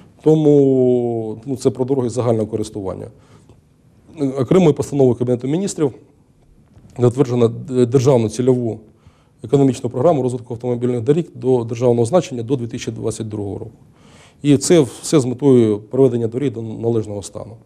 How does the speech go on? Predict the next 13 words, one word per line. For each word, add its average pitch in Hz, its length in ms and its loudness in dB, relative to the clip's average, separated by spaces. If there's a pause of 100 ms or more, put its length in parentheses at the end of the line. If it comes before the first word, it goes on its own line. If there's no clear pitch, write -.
(440)
Зазначеною 139 500 2
програмою 107 540 2 (320)
на 135 140 2
Сумщині 101 500 -4
передбачено, 110 680 -2 (460)
е, 107 40 -6
проведення 113 440 2
ремонту 120 360 0
автомобільних 110 420 -6
доріг, 104 220 -4 (460)
якраз 117 340 -4
напрямок 107 340 -8
Суми-Полтава, 113 640 0